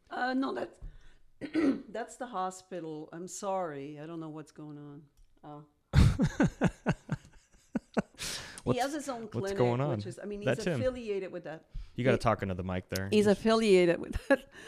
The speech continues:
Speaker 1: hospital, but he has his own clinic, which I believe is Comprehensive Cancer Center
Speaker 2: There it is, on
Speaker 1: of
Speaker 2: the far right.
Speaker 1: Nevada.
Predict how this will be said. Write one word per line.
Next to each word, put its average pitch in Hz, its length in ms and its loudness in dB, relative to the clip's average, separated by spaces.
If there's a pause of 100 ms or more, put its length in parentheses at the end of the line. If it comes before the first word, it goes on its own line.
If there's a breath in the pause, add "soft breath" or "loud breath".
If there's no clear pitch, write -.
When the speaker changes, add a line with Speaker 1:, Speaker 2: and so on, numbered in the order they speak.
(160 loud breath)
Speaker 1:
hospital, 180 640 4
but 185 380 4
he 170 120 4
has 170 160 2
his 165 140 0
own 160 200 2
clinic, 175 420 0
which - 160 -4
I 151 60 2
believe 160 320 0
is 156 100 -4
Comprehensive 160 880 -2
Cancer 160 440 -4
Center - 300 4
Speaker 2:
There 135 100 10
it 110 60 4
is, 113 180 8
on 123 120 4
Speaker 1:
of 123 60 6
Speaker 2:
the 165 80 -2
far 135 180 10
right. 147 200 8
Speaker 1:
Nevada. 143 260 -2